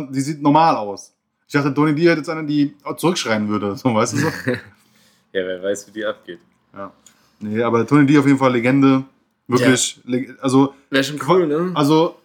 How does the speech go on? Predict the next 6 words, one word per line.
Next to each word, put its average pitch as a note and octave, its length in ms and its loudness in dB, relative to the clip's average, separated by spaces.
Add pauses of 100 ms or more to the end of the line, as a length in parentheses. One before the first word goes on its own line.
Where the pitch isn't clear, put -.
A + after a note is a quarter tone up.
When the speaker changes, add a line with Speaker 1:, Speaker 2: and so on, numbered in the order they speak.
Speaker 1:
äh, C#3+ 340 -4
sa-, - 400 -2
soundtechnisch F3 920 -6 (680)
nichts D#3+ 300 0
Besonderes D#3 680 -2 (440)
gewesen. C#3 520 2